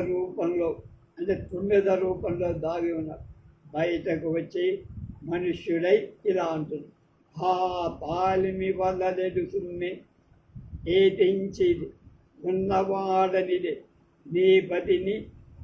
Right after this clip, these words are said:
నన్నో తరుణి చూడుమని తానా కల్పమునందు నిలిచి అక్కున చే-, వచ్చేసాను చూడు, నీ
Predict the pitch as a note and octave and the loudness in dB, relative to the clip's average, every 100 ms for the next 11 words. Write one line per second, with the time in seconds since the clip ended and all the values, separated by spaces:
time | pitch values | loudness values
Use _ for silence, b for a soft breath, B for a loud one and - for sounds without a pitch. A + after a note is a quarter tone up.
0 | D#3+ F3+ F3 F3 F3+ F3+ E3+ - D3+ E3+ | -6 -4 -4 -4 -4 -4 -4 -4 -4 -2
1 | F3+ F3+ G3+ A#3+ - - - - - F3+ | -2 -2 -2 -4 -8 -18 -20 -20 -8 6
2 | G3 A3 G#3+ G3 G3 F#3+ F3 F3+ F3 F3 | 8 10 8 4 2 -2 -2 -2 -2 -2
3 | F3+ F3 F3 D#3+ - _ _ - - F3 | -4 -4 -4 -6 -12 _ _ -16 -4 0
4 | G3 A3 G3 G3 F#3+ F#3 F3+ F#3 F3+ E3+ | 0 2 0 0 -2 -4 -6 -4 -4 -4
5 | D#3+ E3+ F#3+ G3 G#3+ - D#3+ D#3 - - | -2 2 2 2 -2 -8 -8 -8 -8 -6
6 | F#3+ F#3 E3+ - - - - - - - | -4 -2 -4 -6 -12 -12 -16 -20 -20 -20
7 | - E3+ - F#3+ D#3+ F3+ F3 D#3+ E3+ F#3 | -8 -8 -2 0 0 0 0 -2 -2 -2
8 | G3 - - - - E3 | -4 -10 -20 -20 -6 0